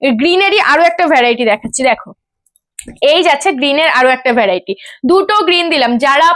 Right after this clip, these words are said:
প্রপার টিয়া গ্রিন চাইছো, তারা এটা নেবে। আর যারা ভাবছো টিয়া গ্রিনের থেকে একটু ডিপ হলে ভালো হয়, তারা এটা নেবে, ঠিক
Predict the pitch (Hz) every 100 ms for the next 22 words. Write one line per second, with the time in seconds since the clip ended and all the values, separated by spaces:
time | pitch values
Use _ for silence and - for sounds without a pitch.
0 | 349 311 294 294 349 339 - - 392 427
1 | 427 285 339 330 320 240 214 - 175 -
2 | - 294 302 208 196 170 - - - -
3 | - 247 226 277 302 359 370 277 403 277
4 | - 370 415 349 403 415 415 403 415 392
5 | - 508 415 415 392 370 311 254 254 330
6 | - - - 339 320 262 196 190 175 214
7 | 349